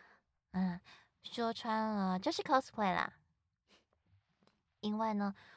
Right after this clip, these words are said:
我们原本是以 OnlyFans 上多数人在看的那些内容为主，现在想要拓展一下内容和客群，所以希望老师你可以当我们的，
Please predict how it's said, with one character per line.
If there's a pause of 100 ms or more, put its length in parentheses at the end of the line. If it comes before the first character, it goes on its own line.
(140)
我
们
原
本
是
以
OnlyFans
上
多
数
人
在
看
的
那
些
内
容
为
主， (720)
现
在
想
要
拓
展
一
下
内
容
和
客
群， (1040)
所
以
希
望
老
师
你
可
以
当
我
们 (160)
的，